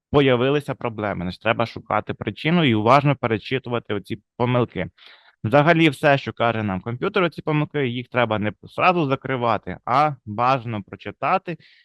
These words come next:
Якщо не зрозуміло, то пошукати, що цей код помилки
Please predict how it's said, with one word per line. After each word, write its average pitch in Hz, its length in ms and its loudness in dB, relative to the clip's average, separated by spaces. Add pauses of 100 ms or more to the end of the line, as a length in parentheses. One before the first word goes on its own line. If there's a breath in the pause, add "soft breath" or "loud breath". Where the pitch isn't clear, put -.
(120)
Якщо 120 220 -6
не 127 140 -2
зрозуміло, 117 600 -2
то 120 120 -6
пошукати, 120 640 -6
що 113 180 -8
цей 107 200 -8
код 117 260 -6 (180)
помилки 160 580 0